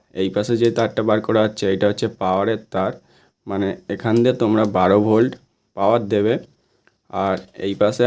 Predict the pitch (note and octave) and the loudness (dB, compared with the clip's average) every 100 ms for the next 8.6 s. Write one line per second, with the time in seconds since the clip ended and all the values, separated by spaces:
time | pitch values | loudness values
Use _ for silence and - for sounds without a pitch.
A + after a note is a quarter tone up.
0 | A2 - A#2+ E3 - - G2+ - G#2+ G#2 | 4 4 -2 -2 -8 -12 -10 -6 -4 2
1 | G#2 G#2+ A#2+ - _ _ _ - G#2+ A2 | 2 2 0 -6 _ _ _ -8 -4 -2
2 | G#2+ A2 G#2 G#2+ C3+ F#3 _ _ - G2+ | 0 2 2 2 0 -4 _ _ -8 -4
3 | A#2 C#3+ - - _ - F#2+ E2+ - _ | 2 2 0 -10 _ -4 -2 -2 -4 _
4 | _ _ _ _ _ _ _ _ - G2+ | _ _ _ _ _ _ _ _ -8 -4
5 | G2+ G2+ A2+ A#2 A#2 - A#2 A#2 G#2 G2 | -4 -2 0 0 0 -4 -4 -2 0 0
6 | F#2+ A#2 A#2 C3 - _ _ _ _ _ | 0 0 0 -2 -8 _ _ _ _ _
7 | _ _ A2 G#2+ A2+ A#2+ A#2+ F3 - _ | _ _ -10 2 8 10 8 2 -10 _
8 | _ _ - F#2+ G#2 G2 | _ _ -8 -4 0 0